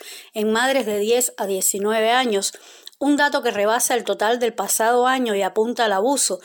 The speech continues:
advirtió el Observatorio de Salud Sexual y Reproductiva.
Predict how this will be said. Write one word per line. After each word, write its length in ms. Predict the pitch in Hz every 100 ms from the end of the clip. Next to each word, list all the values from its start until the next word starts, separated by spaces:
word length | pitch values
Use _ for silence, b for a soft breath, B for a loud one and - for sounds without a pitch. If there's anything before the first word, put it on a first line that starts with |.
| B B B
advirtió 460 | 214 202 226 220 285
el 60 |
Observatorio 720 | 285 - 226 208 202 254 269 247
de 100 | 208
Salud 260 | 196 190
Sexual 600 | 226 233 220 - 277 277 -
y 120 | 214
Reproductiva. 840 | 220 220 208 208 196 180 170 170